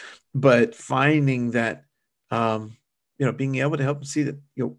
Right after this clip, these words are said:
when you look at those images, they don't leave. You know, eventually that stuff, that garbage will kind of disappear,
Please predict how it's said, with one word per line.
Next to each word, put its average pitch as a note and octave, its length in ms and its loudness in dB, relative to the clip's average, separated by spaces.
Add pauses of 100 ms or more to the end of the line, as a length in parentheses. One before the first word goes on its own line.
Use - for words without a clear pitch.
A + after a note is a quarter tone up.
(140)
when B2+ 420 2
you G#3 140 2
look C#3+ 240 4
at E3 120 2
those A#2 220 2
images, A2+ 380 -4
they A2 160 0
don't A2+ 300 -8
leave. - 460 -12 (680)
You A2+ 100 -2
know, G2+ 120 -4
eventually E3+ 540 4
that D3+ 180 6
stuff, D3 300 2
that C3+ 180 2
garbage C#3 360 4
will B2+ 100 0
kind D3 280 0
of A#2+ 140 0
disappear, A#2 680 -4